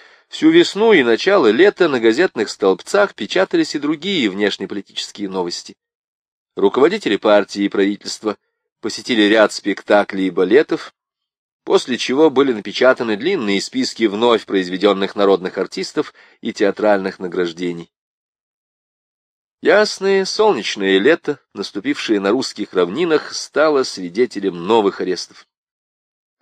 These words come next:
Один за другим исчезали бывшие участники оппозиции. Ещё в марте тысяча девятьсот тридцать седьмого года бывший член Политбюро и секретарь Ц К Николай Кристинский,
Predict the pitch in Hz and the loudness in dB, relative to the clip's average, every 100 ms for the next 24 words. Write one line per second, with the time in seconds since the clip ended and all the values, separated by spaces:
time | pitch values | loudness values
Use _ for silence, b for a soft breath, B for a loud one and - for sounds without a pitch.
0 | B B B B B - 101 113 170 180 | B B B B B -2 0 2 2 4
1 | 170 156 170 160 190 180 165 - 160 143 | 2 4 2 2 2 2 0 -4 -4 2
2 | 160 156 131 147 - - 127 120 - 120 | 2 2 0 -4 -4 -8 -6 -6 -4 -4
3 | - 110 107 104 98 101 - - 90 B | -6 -8 -6 -4 -6 -8 -12 -12 -12 B
4 | B B B - - 156 165 165 156 196 | B B B -4 0 6 6 6 4 2
5 | 220 - 180 202 196 - 165 170 190 175 | 2 0 -4 -2 -4 -6 0 2 2 0
6 | 180 - 170 - 165 165 160 147 143 185 | -4 -6 -8 -8 -4 0 2 2 4 2
7 | 160 98 92 156 170 - 143 - 143 160 | 4 2 2 0 -2 -4 -4 -4 -2 -2
8 | 143 147 147 127 143 160 156 120 - 120 | 2 2 0 0 2 6 6 6 0 -8
9 | 113 139 127 - 120 139 131 120 110 117 | 0 2 2 -4 -2 2 2 2 0 2
10 | 117 110 120 113 - 180 117 - 92 | 2 0 -6 -8 -8 -6 -6 -10 -16